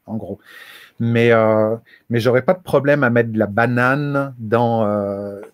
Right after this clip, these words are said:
dans une lactofermentation, dans, dans un plat. Euh, plus au niveau du goût, je sais pas trop ce que ça va donner.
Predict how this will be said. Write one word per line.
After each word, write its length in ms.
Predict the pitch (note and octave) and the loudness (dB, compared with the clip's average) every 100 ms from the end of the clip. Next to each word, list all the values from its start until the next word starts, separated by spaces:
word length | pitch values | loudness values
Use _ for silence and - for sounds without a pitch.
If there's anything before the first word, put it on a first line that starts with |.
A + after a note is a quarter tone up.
| _ | _
dans 260 | C3 A#2 A2+ | -8 -2 -2
une 540 | G#2+ A#2 A2+ A2+ A2 | -2 -6 -4 -2 -2
lactofermentation, 880 | G#2 G#2 - A#2 A2 G#2 G#2 - G2 | -4 -6 -6 -2 -2 -4 -8 -14 -16
dans, 140 | F#2+ G2+ G#2+ | -16 -18 -14
dans 260 | G#2+ G#2 G2+ | -12 -12 -14
un 60 | |
plat. 300 | F#2 A2 G#2+ - - - - - - | -10 -6 -6 -8 -20 -20 -20 -14 -4
Euh, 300 | A2 G#2+ G#2+ - | 0 0 -2 -6
plus 300 | E3 F#3 - | -2 -2 0
au 60 | D#3 | -4
niveau 220 | C#3 C#3 | -4 -6
du 120 | C3+ | -8
goût, 220 | B2 F3 | -6 -4
je 100 | E3 | -4
sais 120 | C3+ | -4
pas 140 | C3+ E3 | -4 -4
trop 180 | - - | -2 -6
ce 80 | |
que 80 | - | -4
ça 120 | C#3+ | 0
va 100 | C#3 | 2
donner. 280 | B2 B2 B2 | 2 2 0